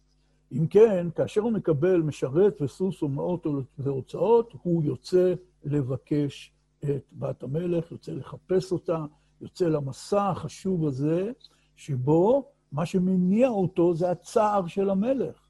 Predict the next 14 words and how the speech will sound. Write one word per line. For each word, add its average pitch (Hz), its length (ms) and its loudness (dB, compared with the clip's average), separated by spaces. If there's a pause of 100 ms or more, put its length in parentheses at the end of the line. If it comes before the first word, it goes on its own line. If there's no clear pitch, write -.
(380)
הוא 170 180 4
מודע 170 540 4
לצער 190 640 0
של 160 240 -2
המלך 165 460 -2
על 147 140 0
הנתק 151 720 0
שיש 147 420 -2
בין 160 220 -4
הנשמה 156 760 -2 (380)
לבין 139 400 0
הקדוש 139 460 -6
ברוך 120 300 -6
הוא, 117 160 -12